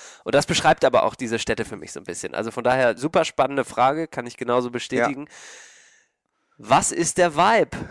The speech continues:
Speaker 1: Sagt
Speaker 2: Sind,
Speaker 1: es uns.
Speaker 2: ja, sind die Durchreisestädte für die wohl größte Attraktion auf der Strecke
Speaker 1: Ja.
Speaker 2: zwischen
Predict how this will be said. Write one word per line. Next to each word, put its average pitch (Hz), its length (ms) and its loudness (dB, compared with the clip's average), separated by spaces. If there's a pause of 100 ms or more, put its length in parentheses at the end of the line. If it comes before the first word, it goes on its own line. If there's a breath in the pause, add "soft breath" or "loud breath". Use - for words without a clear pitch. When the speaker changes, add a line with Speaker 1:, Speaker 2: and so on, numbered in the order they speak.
(100)
Speaker 1:
Sagt 120 240 0
Speaker 2:
Sind, 131 120 -2
Speaker 1:
es 117 100 -2
uns. 92 280 -6
Speaker 2:
ja, 156 280 6
sind 175 180 2
die 170 100 -2
Durchreisestädte 127 1000 2 (260 loud breath)
für 151 420 4
die 139 280 -4
wohl 143 380 6 (840)
größte 202 480 4
Attraktion 165 840 2
auf 131 220 2
der 127 160 2
Strecke 156 600 -2 (120)
Speaker 1:
Ja. 101 480 -8
Speaker 2:
zwischen 165 640 -2